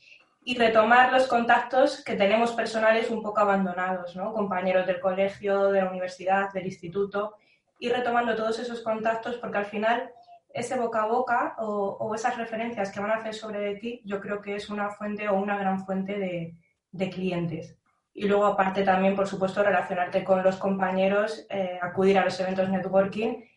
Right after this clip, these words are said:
y, y estar bastante en contacto con los compañeros. Pero sobre todo es eso, yo creo que la red social,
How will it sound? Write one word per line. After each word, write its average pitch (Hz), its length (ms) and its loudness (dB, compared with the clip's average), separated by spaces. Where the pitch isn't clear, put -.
y, 180 440 -4
y 180 260 -8
estar 196 260 0
bastante 208 540 -2
en 202 80 0
contacto 202 420 0
con 226 120 -2
los 220 100 -4
compañeros. 175 580 -4
Pero 196 160 0
sobre 214 280 -4
todo 277 160 6
es 240 100 4
eso, 214 160 -4
yo 202 120 0
creo 240 160 0
que 226 120 0
la 202 140 4
red 220 100 -4
social, 233 520 -2